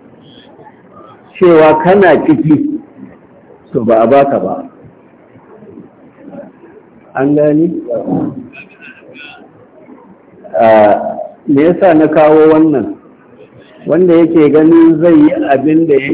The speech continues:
inganta gare shi kenan. Wanda yake ganin ba zai yi ba, shi kuma yana ganin abin da ya inganta gare shi a daina yi.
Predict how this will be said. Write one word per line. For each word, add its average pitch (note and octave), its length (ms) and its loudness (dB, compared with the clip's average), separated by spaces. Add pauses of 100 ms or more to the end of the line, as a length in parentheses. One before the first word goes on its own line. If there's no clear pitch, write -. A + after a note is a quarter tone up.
inganta C#3 760 -2
gare G#2+ 360 -2
shi A#2 160 -12 (100)
kenan. F2 280 -10 (1200)
Wanda C#3+ 260 2
yake C#3+ 320 0
ganin C3+ 400 0
ba B2 140 -2
zai C3+ 180 0
yi B2+ 160 0
ba, B2+ 140 0
shi C3+ 260 -4
kuma C#3 240 -4
yana C#3 380 -4
ganin D3+ 420 -2 (640)
abin C3 340 -2
da B2+ 80 0
ya B2 120 2 (140)
inganta C3 520 -4
gare A2 360 -4 (120)
shi B2 320 -8 (600)
a A#2+ 160 -2
daina C#3 340 2
yi. G#2 240 -4